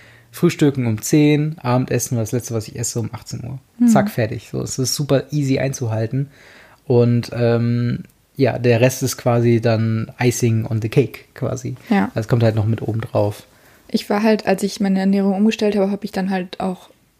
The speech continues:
Speaker 2: mit Sport angefangen, was jetzt natürlich in der derzeitigen Zeit nicht mehr geht, außer
Speaker 1: Ja.
Speaker 2: von zu Hause. Ähm, und dann war halt irgendwann das Interesse einfach da, dass ich wa-, also ich hab Essen halt nicht mehr als nur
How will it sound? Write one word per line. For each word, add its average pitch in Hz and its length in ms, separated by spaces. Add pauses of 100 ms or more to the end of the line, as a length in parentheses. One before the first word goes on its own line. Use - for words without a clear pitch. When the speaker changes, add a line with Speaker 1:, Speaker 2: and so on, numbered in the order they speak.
(580)
Speaker 2:
mit 190 200
Sport 208 240
angefangen, 233 680
was 180 140
jetzt 180 140
natürlich 180 300
in 175 60
der 170 100
derzeitigen 165 540
Zeit 156 320 (100)
nicht - 240
mehr 240 120
geht, 220 440
außer 123 240
Speaker 1:
Ja. 120 140
Speaker 2:
von - 20
zu 123 140
Hause. 180 340 (600)
Ähm, 185 480 (640)
und 196 180
dann 214 160
war 220 140
halt 208 180
irgendwann 196 600 (140)
das 180 280
Interesse 185 460
einfach 156 280
da, 156 220
dass - 220
ich - 200
wa-, 160 120
also 175 260
ich 180 100
hab - 160
Essen 220 240
halt 208 80
nicht 202 140
mehr 180 180
als - 340
nur 190 640